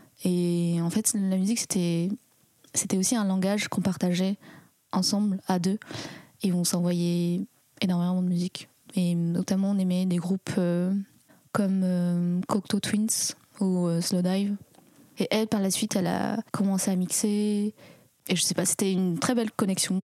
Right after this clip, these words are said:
Et du coup, elle m'envoie ce message le matin avec une chanson de Cocteau Twins qu'on avait écoutée quelques jours avant. Elle me propose de se revoir.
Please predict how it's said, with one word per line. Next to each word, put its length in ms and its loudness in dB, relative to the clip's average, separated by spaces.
Et 100 0
du 120 2
coup, 140 0
elle 60 4
m'envoie 240 2
ce 140 0
message 420 0
le 80 2
matin 540 0
avec 380 0
une 60 0
chanson 380 0
de 380 2
Cocteau 300 0
Twins 260 -2
qu'on 140 2
avait 180 2
écoutée 720 0
quelques 260 -2
jours 200 0
avant. 320 0
Elle 280 0
me 120 0
propose 400 0
de 180 0
se 120 -2
revoir. 720 -2